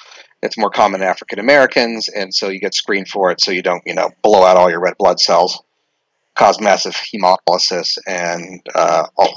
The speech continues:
you know, which, which is, can be fatal on its own. Not just from the low blood cell count, but because then it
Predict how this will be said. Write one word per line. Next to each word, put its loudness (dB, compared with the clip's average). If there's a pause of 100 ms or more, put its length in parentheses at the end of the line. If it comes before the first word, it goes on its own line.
you -6
know, -6 (500)
which, 0
which 0
is, -4
can -10
be -4
fatal 4
on 2
its -4
own. -4 (580)
Not 4
just 0
from -6
the 0
low 0
blood 2
cell -2
count, -6
but -14
because -10
then -8
it -8